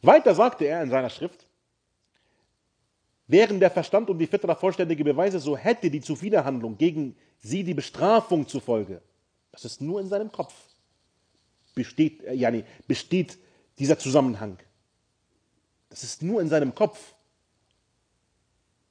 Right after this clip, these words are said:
Also Allah sagt, „وَمَا كُنَّا مُعَذِّبِينَ حَتَّى نَبْعَثَ رَسُولًا.“ Und er bringt die ganzen Beweise selber,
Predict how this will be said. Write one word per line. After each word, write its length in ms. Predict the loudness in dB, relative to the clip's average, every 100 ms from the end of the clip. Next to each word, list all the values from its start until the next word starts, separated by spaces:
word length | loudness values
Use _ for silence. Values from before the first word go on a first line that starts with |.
| _
Also 220 | -16 -14
Allah 300 | -6 -4 -4
sagt, 180 | -6 -8
„وَمَا 180 | -6 -6
كُنَّا 220 | -4 -6
مُعَذِّبِينَ 500 | -6 -6 -6 -4 -4
حَتَّى 220 | -6 -4
نَبْعَثَ 280 | -4 -4 -2
رَسُولًا.“ 420 | 0 0 0 -2
Und 80 | 0
er 80 | 0
bringt 260 | 2 0 2
die 60 |
ganzen 380 | 6 6 4 -8 -8 -20 4
Beweise 380 | 6 8 8 8
selber, 480 | 8 8 6 0